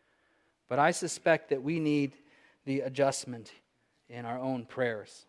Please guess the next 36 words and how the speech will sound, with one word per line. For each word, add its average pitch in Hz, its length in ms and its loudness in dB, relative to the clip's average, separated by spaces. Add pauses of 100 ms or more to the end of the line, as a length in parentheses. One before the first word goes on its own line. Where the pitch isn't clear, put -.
(220)
I 123 80 -10
think 156 240 -6
the 139 340 -2
self-preoccupation 147 1200 2
in 131 60 -4
our 135 100 -2
own 139 200 0
prayers 143 440 -2 (720)
kind 151 180 0
of 135 100 -2
reveals 135 720 0 (160)
the 135 80 -14
condition 139 520 -4
of 120 120 -8
our 117 140 -4
hearts. - 680 -2 (520)
And 131 160 -6
I 135 100 0
think 156 280 -8
for 147 100 -8
many 170 240 -2
of 139 100 -2
us, 135 180 -4
we 147 60 -4
might 151 220 2
as 143 140 -4
well 143 180 0
conclude, 151 480 -4
well, 117 180 -4
with, 127 240 -6
"In 147 180 -2
the 147 80 2
name 160 240 2
of 180 100 -4
Eric, 147 400 0
amen." 139 360 -10